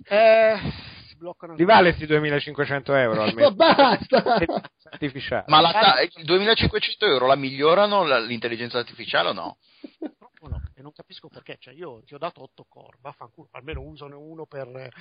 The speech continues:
Speaker 1: per darmi l'intelligenza furba, invece no, perché pol-, anche lì potenzialmente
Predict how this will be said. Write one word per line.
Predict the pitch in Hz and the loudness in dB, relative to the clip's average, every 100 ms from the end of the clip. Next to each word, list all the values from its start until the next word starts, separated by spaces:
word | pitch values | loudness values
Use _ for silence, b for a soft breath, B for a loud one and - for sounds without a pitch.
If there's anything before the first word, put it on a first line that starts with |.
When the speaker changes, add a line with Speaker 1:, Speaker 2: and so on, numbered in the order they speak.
| 180 175 | -20 -20
Speaker 1:
per | - 123 | -20 -14
darmi | 151 147 | -14 -14
l'intelligenza | 143 139 135 131 143 - | -20 -20 -20 -20 -20 -20
furba, | _ 135 _ 320 | _ _ _ -20
invece | 233 143 _ | -20 -20 _
no, | _ | _
perché | - - 190 | -20 -14 -14
pol-, | 220 226 | -12 -8
anche | 254 254 240 | -6 -6 -8
lì | 247 254 | -14 -14
potenzialmente | 233 - 233 233 233 240 233 | -18 -20 -12 -10 -10 -12 -10